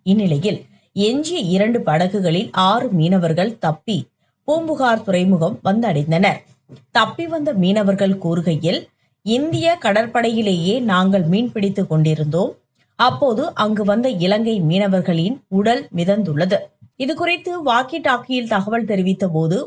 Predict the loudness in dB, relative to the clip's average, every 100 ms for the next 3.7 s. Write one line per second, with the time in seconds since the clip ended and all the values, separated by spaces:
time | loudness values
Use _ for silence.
0 | -2 0 0 0 -2 -2 0 2 2 4
1 | 2 0 0 0 0 0 2 2 2 2
2 | 0 0 -6 _ _ -2 0 -2 -4 0
3 | 0 0 -2 0 2 2